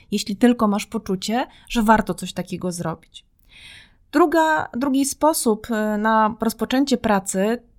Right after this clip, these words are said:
to przewartościowanie tego przekonania, że człowiek się nie zmienia. Jesteśmy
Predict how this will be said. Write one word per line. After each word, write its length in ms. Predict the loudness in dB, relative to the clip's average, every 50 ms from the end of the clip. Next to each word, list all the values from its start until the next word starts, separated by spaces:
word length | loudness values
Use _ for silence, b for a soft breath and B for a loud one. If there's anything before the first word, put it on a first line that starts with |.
| _
to 360 | 0 0 2 2 2 0 -2 -4
przewartościowanie 960 | -6 -2 0 2 2 2 2 0 -4 -4 -4 -4 -4 0 2 2 2 2 0
tego 240 | -2 -2 -2 -4 -4
przekonania, 680 | -4 -4 -8 -4 -2 -2 0 2 2 2 2 2 0 0
że 120 | -2 -4
człowiek 320 | -4 -2 -2 -2 -2 -2
się 160 | -2 -2 -2 0
nie 160 | 0 0 0
zmienia. 440 | 0 0 0 2 0 0 0 0 -2
Jesteśmy 760 | -2 -2 -4 -2 -4 -4 -4 -2 -2 0 0 2 0 0